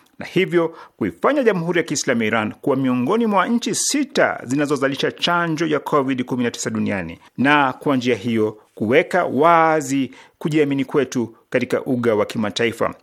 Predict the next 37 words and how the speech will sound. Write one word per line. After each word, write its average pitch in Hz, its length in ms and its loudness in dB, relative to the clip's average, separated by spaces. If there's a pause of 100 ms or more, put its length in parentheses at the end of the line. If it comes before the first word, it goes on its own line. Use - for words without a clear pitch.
Kwa 180 140 8
kutegemea 147 640 2
vijana 104 560 0
pamoja 156 260 2
na 135 120 2
nguvu 120 440 -2
na 123 140 0
ujuzi 113 380 0
wa 101 120 0
ndani 120 400 0
ya 139 80 0
nchi 143 220 -4
katika 123 340 0
nyanja 117 240 -2
tofauti, 127 440 -2
Iran 135 220 2
imeweza 131 360 0
kupata 135 360 -2
mafanikio 127 480 -2
makubwa 143 380 0
katika 135 240 -2
sekta 135 380 -2
kama 131 320 -2
vile 123 200 -2
teknolojia 123 460 0
ya 117 60 4
nano, 147 320 2 (380)
sekta - 280 0
ya 180 80 6
ulinzi 156 400 0
na 147 80 0
makombora, 143 540 0
kurusha 123 300 -6
satelaiti, 170 640 0
sekta - 580 -4
ya 156 80 2
nyuklia 160 460 2